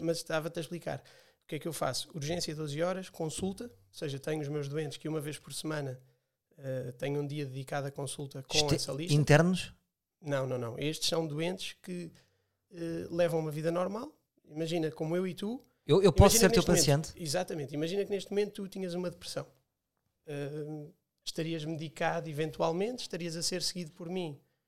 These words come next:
Speaker 1: com regularidade e imagina, se calhar de dois em dois meses vinhas a uma consulta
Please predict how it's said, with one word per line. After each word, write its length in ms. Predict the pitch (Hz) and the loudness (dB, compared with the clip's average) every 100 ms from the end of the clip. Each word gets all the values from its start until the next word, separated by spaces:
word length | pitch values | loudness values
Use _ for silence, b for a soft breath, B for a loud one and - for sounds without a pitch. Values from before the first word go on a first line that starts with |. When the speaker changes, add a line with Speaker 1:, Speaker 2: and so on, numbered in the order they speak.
| _ | _
Speaker 1:
com 160 | - 156 | -4 -4
regularidade 600 | 147 160 170 185 226 277 _ - | -4 -4 -4 -4 -6 -8 _ -12
e 460 | 202 208 214 214 | -8 -8 -8 -12
imagina, 680 | 208 220 220 220 165 143 151 | -10 -10 -8 -4 -2 -2 -6
se 100 | - | -8
calhar 320 | - 165 170 165 | -6 -4 -4 -4
de 60 | |
dois 220 | 156 180 | -4 -4
em 80 | 175 | -4
dois 180 | 180 180 | -4 -4
meses 260 | 185 196 196 | -2 -4 -6
vinhas 280 | 190 202 185 | -8 -6 -4
a 40 | |
uma 120 | 196 | -6
consulta 560 | 190 202 - 208 208 | -4 -6 -6 -10 -10